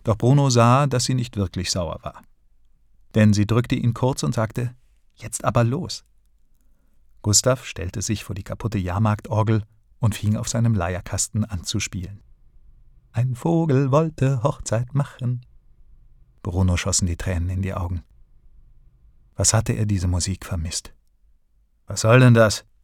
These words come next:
fragte einer der beiden Männer, die vorhin gestritten hatten. "Es kann doch nicht einfach jemand kommen und hier Drehorgel spielen."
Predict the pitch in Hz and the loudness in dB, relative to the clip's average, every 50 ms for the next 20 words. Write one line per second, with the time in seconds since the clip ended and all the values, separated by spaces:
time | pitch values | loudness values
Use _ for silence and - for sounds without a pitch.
0 | _ _ _ _ _ - - 92 92 - 101 98 98 104 104 101 95 95 90 90 | _ _ _ _ _ -10 -8 -8 -6 -4 -4 -2 0 0 0 2 2 0 -2 -2
1 | 92 98 98 95 92 98 104 101 92 92 87 - - 101 95 95 92 90 87 - | 0 0 0 0 2 2 2 0 0 -2 -4 -4 -4 -2 -2 -2 -2 -2 -4 -4
2 | - 101 95 - - 90 85 87 - - 92 82 - _ _ _ _ _ _ _ | -4 -6 -6 -4 -4 -6 -6 -6 -8 -10 -12 -12 -14 _ _ _ _ _ _ _
3 | _ _ _ _ _ _ _ _ - - - 117 120 120 113 117 107 113 113 120 | _ _ _ _ _ _ _ _ -4 0 4 4 6 6 6 6 4 4 2 2
4 | 120 120 110 117 113 113 113 101 98 - 131 139 147 131 123 113 101 107 110 98 | 4 2 4 4 4 4 4 2 2 4 4 4 6 6 6 6 6 4 4 2
5 | - 98 110 131 156 175 180 151 135 135 120 117 107 - - 110 110 104 98 90 | 2 2 4 4 4 4 4 4 4 4 4 2 0 0 0 0 2 2 2 0
6 | 87 - | -2 -8